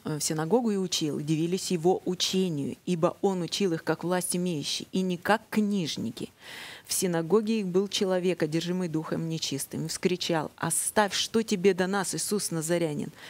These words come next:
Ты пришёл погубить нас, знаю тебя, кто ты, святый Божий.'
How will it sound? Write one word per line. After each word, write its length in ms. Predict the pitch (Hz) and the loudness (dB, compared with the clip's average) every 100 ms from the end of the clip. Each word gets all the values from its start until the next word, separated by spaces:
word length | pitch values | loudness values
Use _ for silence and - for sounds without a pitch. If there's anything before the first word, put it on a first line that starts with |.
| - | -2
Ты 100 | 220 | 0
пришёл 360 | 220 220 226 214 | 2 0 0 0
погубить 600 | 214 196 202 208 196 160 | 0 2 2 2 0 -2
нас, 200 | 143 156 | -2 0
знаю 580 | 175 196 190 226 220 | 0 2 2 2 0
тебя, 500 | 202 190 156 156 127 - _ _ - | -2 -2 2 2 2 -6 _ _ -12
кто 320 | - 214 170 | 2 4 6
ты, 240 | - - 175 | 2 -4 -2
святый 520 | - 175 165 131 165 | 0 2 2 2 -2
Божий.' 420 | 156 151 131 - | 0 -2 -2 -8